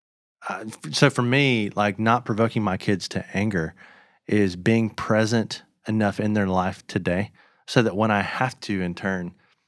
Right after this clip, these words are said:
discipline them, which every child and person needs discipline, when I have to do that, when I have to exercise my role positionally as dad, they aren't, um, you know, hating me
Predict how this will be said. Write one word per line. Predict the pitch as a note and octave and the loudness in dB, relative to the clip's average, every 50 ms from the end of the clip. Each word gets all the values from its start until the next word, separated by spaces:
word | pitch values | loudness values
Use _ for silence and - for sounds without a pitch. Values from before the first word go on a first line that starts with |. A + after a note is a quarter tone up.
| _ _ _ - - F2+ | _ _ _ -18 -8 -4
discipline | A2 G#2+ G2 - G2+ - - F2 D#2+ | -4 -2 0 -2 -2 -2 -4 -6 -6
them, | E2 E2+ F#2 | -4 -4 -4
which | F#2+ F#2+ - | -4 -4 -2
every | F#2+ F2+ G#2 G#2 F#2 - _ - | -2 -2 -2 -2 -4 -6 _ -8
child | - - - G2+ F#2 F#2 F#2 F2+ | -6 -4 -2 0 0 0 0 -2
and | F2+ F2 F2 | -2 -6 -6
person | - G#2 G2+ - F#2+ F2+ | -6 -6 -6 -6 -6 -6
needs | F2 F2 E2+ | -6 -6 -6
discipline, | F2 - F#2 - - - - E2 D#2+ | -6 -6 -6 -6 -8 -10 -12 -10 -8
when | F2 F#2+ | -6 -6
I | F2+ | -6
have | F2 E2+ - - C#3+ - - | -6 -4 0 0 0 0 -2
to | - F#2 | -6 -4
do | E2 F2+ F2 E2 | -4 -4 -4 -4
that, | E2+ E2 E2+ - - _ - - - - | -4 -6 -6 -6 -10 _ -20 -20 -16 -6
when | - G2+ | -4 0
I | G2 | 2
have | A2 A#2+ B2 - | 4 4 2 2
to | - - - | -2 -4 -2
exercise | G#2+ A2 - - G2+ F#2 - - F2+ F2 F2 F2+ F2 - - - - - - - - - - - | -4 -2 -2 -4 -6 -6 -4 -4 -2 -2 -2 -2 -4 -6 -10 -18 -20 -20 -20 -20 -20 -20 -12 -6
my | - A2+ A2+ A2 A2+ B2 B2+ | 0 4 6 6 6 6 6
role | A#2 G#2 F#2+ F#2 F2+ F#2 | 6 4 4 2 2 0
positionally | - - G#2+ F#2+ G#2 G2+ - - G2+ F2+ F2+ E2+ | -2 -2 0 0 0 0 0 0 -2 -2 -2 -4
as | F2 E2+ E2 | -4 -6 -4
dad, | - G2 G2 G2+ F#2+ F2 E2 E2 - - _ _ _ _ _ _ _ _ _ _ _ _ _ - | 0 2 2 4 4 2 0 -2 -6 -10 _ _ _ _ _ _ _ _ _ _ _ _ _ -18
they | - F#2+ A2+ A2 A2 | -6 -2 0 0 2
aren't, | A2 A2+ A2+ A2 G2+ F2 - - - _ _ _ _ _ _ _ _ _ _ _ - | 4 2 2 2 0 -4 -8 -18 -20 _ _ _ _ _ _ _ _ _ _ _ -14
um, | - G#2 G2+ F#2+ F#2 F2 E2+ E2 D#2 C#2+ - _ _ _ _ _ _ - | -10 -8 -8 -6 -6 -6 -8 -8 -10 -14 -18 _ _ _ _ _ _ -4
you | C3 A2 | -4 -2
know, | G2 F2 E2 D#2+ - _ _ _ _ _ _ _ _ _ - | -2 -2 -4 -6 -10 _ _ _ _ _ _ _ _ _ -10
hating | - - - - - B2 C3 B2 A#2 G2 F2+ D#2+ | -6 -6 -4 0 2 2 2 2 2 0 -2 -4
me | D#2 D#2+ F2 - | -6 -10 -12 -12